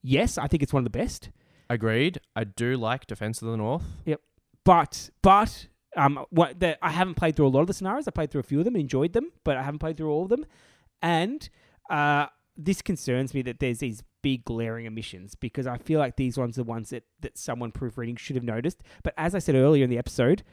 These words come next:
Speaker 1: I know that they're gonna get them right for the next one, 'cause they've clearly learnt from this one, even before publishing. They've, they've learnt from it, David. Trust me, trust me. I've got this one.
Speaker 2: Okay. Uh, I guess it also depends who you got proofreading,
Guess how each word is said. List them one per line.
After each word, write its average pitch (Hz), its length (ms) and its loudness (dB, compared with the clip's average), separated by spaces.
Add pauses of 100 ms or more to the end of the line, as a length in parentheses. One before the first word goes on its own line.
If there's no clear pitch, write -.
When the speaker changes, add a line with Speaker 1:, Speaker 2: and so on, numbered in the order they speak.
(180)
Speaker 1:
I 127 180 0
know 123 360 4
that 123 140 -4
they're 113 100 -6
gonna 117 140 -6
get 113 160 -8
them 120 100 -6
right 110 140 -4
for - 60 -10
the 110 80 -4
next 107 240 -10
one, 104 120 -8
'cause 123 140 -6
they've 139 200 -2
clearly 202 400 2
learnt 143 340 0
from 131 160 -4
this 131 160 -6
one, 135 100 0
even 196 220 2
before 185 340 4
publishing. 120 520 -4 (680)
They've, 135 180 -2
they've 139 180 2
learnt 131 240 0
from 123 120 -6
it, 113 80 -14
David. 113 240 -10
Trust - 240 -10
me, 101 80 -12
trust - 260 -4
me. 104 240 -10
I've 131 100 -8
got 131 140 -4
this - 120 -14
one. 104 160 -10 (340)
Speaker 2:
Okay. 127 500 -4 (500)
Uh, 147 160 2
I 170 140 2
guess 202 200 0
it 180 80 0
also 147 240 0
depends 120 400 0
who 120 80 -4
you 113 160 0
got 104 220 -4
proofreading, 98 640 -6